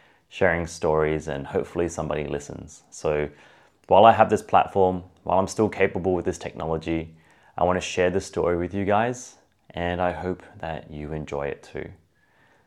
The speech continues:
Anyway, guys, I'm gonna see you in the next episode. If you like this story, just, uh,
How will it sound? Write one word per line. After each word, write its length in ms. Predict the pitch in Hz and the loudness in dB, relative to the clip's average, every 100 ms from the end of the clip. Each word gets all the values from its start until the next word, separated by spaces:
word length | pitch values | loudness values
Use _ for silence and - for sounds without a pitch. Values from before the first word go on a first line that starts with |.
| _ - | _ 0
Anyway, 180 | 120 117 | 4 8
guys, 320 | 120 113 - - - | 8 8 4 -14 -10
I'm 80 | 120 | -2
gonna 160 | 127 120 | 0 0
see 160 | 123 | 2
you 80 | 110 | 2
in 60 | 101 | 2
the 80 | |
next 280 | 98 98 - | 2 0 -2
episode. 640 | - - 85 95 90 82 - - | -6 -6 -2 2 2 2 -6 -16
If 180 | - | -6
you 60 | 123 | 2
like 240 | 101 90 | 4 4
this 140 | 95 85 | 0 -6
story, 400 | - 87 82 82 | 0 2 2 0
just, 320 | 95 87 - | -4 -6 -2
uh, 280 | 87 82 | 2 2